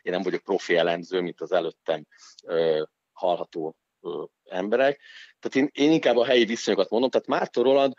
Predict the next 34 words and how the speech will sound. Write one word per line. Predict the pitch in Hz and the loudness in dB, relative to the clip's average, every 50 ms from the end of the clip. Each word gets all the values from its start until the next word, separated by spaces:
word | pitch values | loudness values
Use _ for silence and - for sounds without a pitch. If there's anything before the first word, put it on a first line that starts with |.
| - - | -12 -4
mindig | - 160 160 143 123 120 | -2 0 0 2 2 2
ő | 135 131 | 4 4
indul | 120 117 104 107 | 4 4 2 0
ugye | 95 85 80 | 2 2 0
polgármesterként | - - 127 135 143 - 123 120 117 113 104 - - 104 98 95 - - 101 95 98 - - | 0 2 2 2 4 4 4 4 4 2 2 2 2 0 0 0 2 0 2 2 2 0 -4
is, | 101 87 - | -8 -6 -2
ő | - 117 113 | -2 0 0
indul | 101 90 80 85 80 76 - | 0 -2 -4 -6 -6 -8 -6
képviselőjelöltként | - - 120 123 - 120 - - 117 98 98 101 98 87 90 90 87 - - - 90 85 - | -2 0 0 0 0 -2 0 2 2 4 4 4 4 4 2 0 -2 -4 -6 -8 -8 -8 -8
is, | 104 - - - - - - | -10 -12 -12 -14 -18 -18 -8
mindenként. | - 156 143 123 110 92 90 82 80 - - 76 76 71 - _ - _ _ _ _ _ | -2 0 2 2 4 2 2 0 -2 -4 -6 -6 -6 -8 -12 _ -20 _ _ _ _ _
És, | _ 135 135 131 - - | _ 0 0 2 2 4
ö, | 147 139 139 | 4 4 4
gyakorlatilag | 135 160 - - 143 131 - 139 127 | 4 0 0 2 2 2 2 2 0
a | - | 0
Fidesznek | - 120 120 117 - - | 0 0 0 -2 -2 -4
nagyon | 117 127 139 139 127 | -2 0 2 2 2
könnyű | - - 117 107 107 101 | 2 0 0 2 2 2
helyzete | 98 104 101 95 92 95 - - 95 | 2 2 0 0 0 -2 -4 -2 -2
van, | 92 98 98 | 0 0 0
mert | 98 98 98 - - | 2 0 0 0 -2
ők | 98 - | -2 0
egymást, | 110 104 101 101 101 101 107 - - - - - - | 0 0 0 0 0 -2 -2 -2 -6 -10 -18 -20 -20
és | _ - - | _ -14 -12
ezt | - - _ | -12 -12 _
úgy | - 127 123 | -6 -6 -2
kell | - 120 104 | 0 2 0
elképzelni, | 98 - 104 95 101 101 | 2 0 -2 0 0 2
hogy | 107 110 | 2 2
nemrég | 110 104 92 - | 2 2 0 0
fel | - 101 | 0 -2
is | 101 95 - | -2 -2 -2
bomlott | 87 98 104 101 92 80 - _ - | -2 -2 0 0 0 -2 -4 _ -2
a, | 90 82 80 78 78 | 0 2 2 0 -2